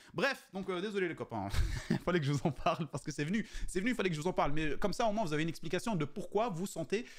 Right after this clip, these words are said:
ce truc-là, là, de le temps passe super vite. Attends, samedi, je l'ai pas vu passer, on est déjà dimanche, euh, voilà, soir quasiment.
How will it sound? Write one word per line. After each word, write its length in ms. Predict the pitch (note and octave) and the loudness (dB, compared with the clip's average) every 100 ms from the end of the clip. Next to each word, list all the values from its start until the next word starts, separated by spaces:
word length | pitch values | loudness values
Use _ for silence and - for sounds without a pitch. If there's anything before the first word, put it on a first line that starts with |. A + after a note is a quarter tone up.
| - - | -18 -14
ce 220 | - G3+ | -8 -8
truc-là, 420 | - F3+ D#3+ G3+ | -4 -4 0 2
là, 100 | F3+ | 2
de 80 | C#3+ | 2
le 100 | C3+ | 0
temps 160 | C3 G3 | -2 -4
passe 300 | F3+ G3 - | -2 -4 -6
super 380 | - F#3+ G3 E3 | -12 -4 -2 -2
vite. 280 | E3 - - | -6 -12 -6
Attends, 320 | - C#3 C3 - - - | -2 -2 -2 -6 -18 -4
samedi, 320 | D#3+ D3 G#3+ | -2 0 0
je 60 | |
l'ai 60 | C3+ | 0
pas 100 | C#3+ | 0
vu 100 | C#3 | 0
passer, 180 | B2+ A#3 | 0 0
on 40 | |
est 40 | F3+ | 0
déjà 160 | C3+ | 0
dimanche, 320 | B2 D#3+ G3 C3 | -2 -2 -2 -2
euh, 320 | B2 B2 A#2+ | 0 0 0
voilà, 180 | D3 A2+ | -2 -4
soir 280 | - A#2 - | -4 -8 -6
quasiment. 340 | G2+ G2 F#2 | -12 -10 -14